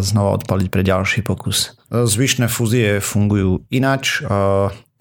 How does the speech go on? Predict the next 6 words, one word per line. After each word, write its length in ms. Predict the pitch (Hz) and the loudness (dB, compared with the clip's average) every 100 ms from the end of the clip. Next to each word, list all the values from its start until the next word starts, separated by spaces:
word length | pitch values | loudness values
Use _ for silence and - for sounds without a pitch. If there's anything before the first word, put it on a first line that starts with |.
| _ | _
akože 320 | 104 110 113 | -6 -2 -2
najschodnejší 1120 | 123 127 - - - - 143 127 135 135 - 110 | 0 0 0 0 -2 -2 0 0 0 0 0 -2
spôsob 580 | - 123 123 117 104 | 0 2 2 0 -2
podľa 380 | - 113 107 107 | -2 0 2 2
mňa 440 | 101 104 107 117 120 101 87 | 2 2 2 4 2 2 -2
aktuálne, 800 | - - 101 98 98 104 120 | -4 -2 0 2 2 2 0